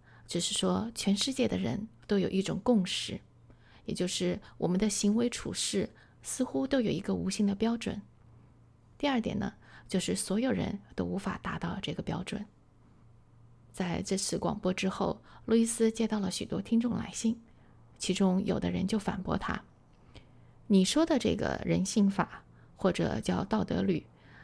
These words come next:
难道不是人天生就有的吗？难道不是一种本能吗？”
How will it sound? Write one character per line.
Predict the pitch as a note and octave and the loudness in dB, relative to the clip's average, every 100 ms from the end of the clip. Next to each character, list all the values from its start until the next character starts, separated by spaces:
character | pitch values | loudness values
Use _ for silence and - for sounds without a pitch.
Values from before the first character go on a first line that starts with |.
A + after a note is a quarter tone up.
| - | -2
难 | G3 G#3 | 2 4
道 | C4 | 4
不 | A3+ | 4
是 | A#3 | 4
人 | G3 E3+ F3+ G3 | 4 4 4 0
天 | - B3 | 2 2
生 | A3+ A#3+ | 4 4
就 | B3 | 4
有 | G3+ - - | 2 0 -2
的 | G#3+ | -6
吗？ | F#3 - - - - - - | -6 -8 -20 -20 -20 -20 0
难 | F#3+ G3 | 4 6
道 | G#3 F#3 F#3 | 6 6 2
不 | G3+ | 0
是 | A3 C#4 | 0 0
一 | |
种 | C4 C#4+ | 0 0
本 | B3 - | 0 0
能 | - - | 0 2
吗？” | G3 A3 | 2 0